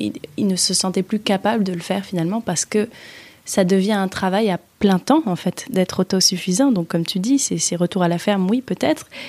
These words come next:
mais retour à la ferme, c'est-à-dire travailler tout le temps, toute la journée, pour réussir à devenir, justement, euh, autosuffisant et donc, euh, de perdre ces perspectives qu'on a. Donc, retour aux sources, moi, non, j'y crois pas,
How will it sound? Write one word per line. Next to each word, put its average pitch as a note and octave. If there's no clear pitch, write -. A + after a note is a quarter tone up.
mais F#3
retour F3
à E3+
la E3+
ferme, A#3+
c'est-à-dire F3+
travailler F3+
tout A#3+
le G3
temps, A#3+
toute A3
la G3
journée, F#3
pour A#3+
réussir G#3
à G3
devenir, F#3
justement, F#3
euh, E3+
autosuffisant G#3
et F#3+
donc, A3+
euh, G#3
de F#3+
perdre F#3+
ces F#3
perspectives F#3+
qu'on F3+
a. E3+
Donc, G3+
retour A#3
aux A#3
sources, -
moi, G#3
non, G3
j'y F3
crois -
pas, G3